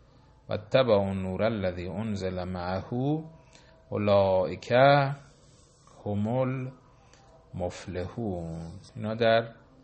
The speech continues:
سوره مبارکه اعراف آیات صد و پنجاه و شش تا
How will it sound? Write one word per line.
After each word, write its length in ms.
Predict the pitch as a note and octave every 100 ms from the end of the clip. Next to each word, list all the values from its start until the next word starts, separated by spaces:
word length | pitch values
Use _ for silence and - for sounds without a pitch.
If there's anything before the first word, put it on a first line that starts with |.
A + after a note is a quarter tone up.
| - -
سوره 340 | - - G2 G#2
مبارکه 500 | F#2+ F2+ E2 A2 G#2+
اعراف 640 | F2+ E2+ F#2+ G#2+ C3+ -
آیات 400 | F#2+ G2+ A2+ -
صد 320 | G2 - A2+
و 40 | G2
پنجاه 460 | - F2+ E2+ F2+
و 20 |
شش 400 | E2+ - D3 - -
تا 360 | B2+ B2+ C3+